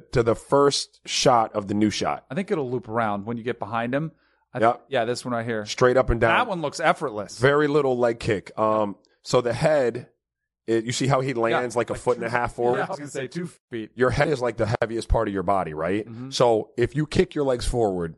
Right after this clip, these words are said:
Speaker 1: the gravity is gonna be pulling your head backwards, which means you're sapping momentum from the shot. Most of them come up short and flat.
Speaker 2: Mm-hmm.
Speaker 1: If you can go straight up and down, you got a better chance to get good arc on the ball. So that's a much better look for, for Lonzo.
Speaker 2: All right. I would, s-, would you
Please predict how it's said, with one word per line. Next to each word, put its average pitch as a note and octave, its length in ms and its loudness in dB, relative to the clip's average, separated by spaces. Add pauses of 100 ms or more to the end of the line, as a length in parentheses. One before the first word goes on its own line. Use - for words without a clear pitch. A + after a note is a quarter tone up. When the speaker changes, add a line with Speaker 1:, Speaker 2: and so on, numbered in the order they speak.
(340)
Speaker 1:
the A2 200 4
gravity C3 480 0
is A2 100 -4
gonna A2 140 -4
be G#2+ 80 -4
pulling A2+ 280 4
your G#2 120 -6
head G#2 200 -2
backwards, F#2+ 480 -2
which G2+ 160 -6
means G#2+ 220 0
you're G#2+ 80 -2
sapping A2+ 380 -2
momentum G2 420 -2
from G2 160 -4
the F2+ 60 -2
shot. - 340 0
Most G#2 240 0
of G2+ 60 -6
them G2 120 -2
come G#2 220 0
up F#2 80 2
short F#2 300 -2
and E2 100 -6
flat. F2+ 360 0 (140)
Speaker 2:
Mm-hmm. A#2+ 220 -6
Speaker 1:
If - 80 -12
you D3+ 100 2
can D3+ 120 -2
go C#3 100 6
straight B2+ 280 0
up A#2 120 0
and G#2+ 80 0
down, A2 280 2
you G#2 60 0
got G2+ 120 4
a G2 40 -2
better G2 200 0
chance G2+ 260 -2
to G2 80 -6
get F#2 220 0
good G2+ 120 0
arc F#2+ 240 0
on A2+ 80 2
the A#2 60 -2
ball. C3 320 4 (220)
So A#2 200 2
that's B2 200 0
a - 40 -8
much A2 320 -2
better F2+ 240 4
look F2 320 -2
for, F2+ 340 2
for - 140 2
Lonzo. E2 460 2 (100)
Speaker 2:
All G#3+ 80 4
right. D#3 300 2
I F3+ 180 2
would, A#3+ 180 -6
s-, - 260 -8
would D#3+ 260 -2
you C4 540 2